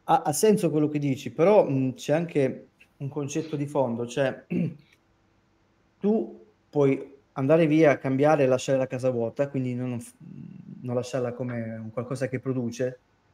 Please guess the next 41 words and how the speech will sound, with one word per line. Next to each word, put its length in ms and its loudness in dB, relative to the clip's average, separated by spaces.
ma 160 0
puoi 200 8
anche 220 6
andar 240 6
via 160 6
e 40 6
affittarla, 440 2
però 160 4
in 60 0
quel 140 0
caso 300 0
ti 160 -2
metti, 540 -2
tra 120 4
virgolette, 540 2
nel 200 2
rischio 640 -2
che 200 2
ti 120 2
venga 340 4
un 100 0
pochettino 1300 -2
rovinata 960 2
o 540 2
deteriorata 960 0
in 60 0
maniera 380 0
estrema. 380 -2
È 80 0
vero 200 6
che 120 -6
tu 140 0
hai 280 4
i 240 -16
soldi 260 -6
di 100 -10
caparra, 600 2
delle, 320 -4
dei 120 0
depositi 420 -4
cauzionali 720 -2